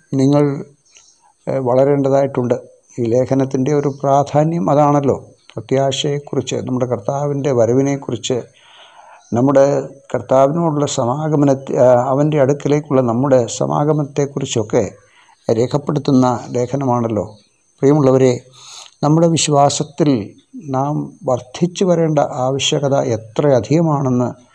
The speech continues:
ഈ ലേഖനം നമ്മെ വ്യക്തമാക്കുകയാണ്. അഞ്ചാം അധ്യായത്തിൻ്റെ, ആ, പതിനൊന്നാം വാക്യത്തിൽ നിങ്ങൾ, ആ, നാം ഇങ്ങനെ വായിക്കുന്നു, "ആകയാൽ നിങ്ങൾ ചെയ്തു വരുന്നത് പോലെ അന്യോന്യം പ്രബോധിപ്പിച്ചും തമ്മിൽ ആത്മീയവർദ്ധനയും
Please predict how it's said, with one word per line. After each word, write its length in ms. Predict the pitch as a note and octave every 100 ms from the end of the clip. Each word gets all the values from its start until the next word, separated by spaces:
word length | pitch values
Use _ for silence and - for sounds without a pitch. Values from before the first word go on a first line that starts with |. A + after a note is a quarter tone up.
| - _ _
ഈ 40 | B2+
ലേഖനം 440 | A2+ B2+ D3 D3
നമ്മെ 280 | B2+ A#2+ B2 A#2 -
വ്യക്തമാക്കുകയാണ്. 760 | - C3 A#2 G#2 - G#2+ - - -
അഞ്ചാം 380 | C#3 C#3 F3+ F3+
അധ്യായത്തിൻ്റെ, 680 | D#3+ - D#3 D#3 D#3+ D3+ D3+ - - - - - - - - B2+
ആ, 20 | B2 B2 B2 B2 A#2 G2+ _ -
പതിനൊന്നാം 420 | A#2 C3 D#3+ E3+ E3
വാക്യത്തിൽ 460 | D3 C#3+ C#3 D3+ C#3 C#3 C3+ _ - C#3
നിങ്ങൾ, 220 | B2+ C3 C3+ C#3+
ആ, 40 | C3
നാം 180 | C3
ഇങ്ങനെ 240 | C3 C#3 C#3+
വായിക്കുന്നു, 380 | C3+ C3+ C3+ C3 A#2+
"ആകയാൽ 320 | C3 D#3+ E3 C#3+
നിങ്ങൾ 180 | C#3+ C#3 C#3 D3+
ചെയ്തു 240 | D3+ F3+
വരുന്നത് 440 | E3+ D3+ C#3+ C#3 B2
പോലെ 240 | A#2+ B2+ B2+ B2 - - - - -
അന്യോന്യം 560 | C3 D#3+ F#3 F3 F3+ D#3
പ്രബോധിപ്പിച്ചും 880 | C3 B2+ D#3 D3+ D3 D3 C3 C#3 B2 G#2 - A#2+
തമ്മിൽ 280 | C3+ E3 C3+
ആത്മീയവർദ്ധനയും 1000 | C3+ D3 D3 D#3+ D#3 D3 - C3+ C#3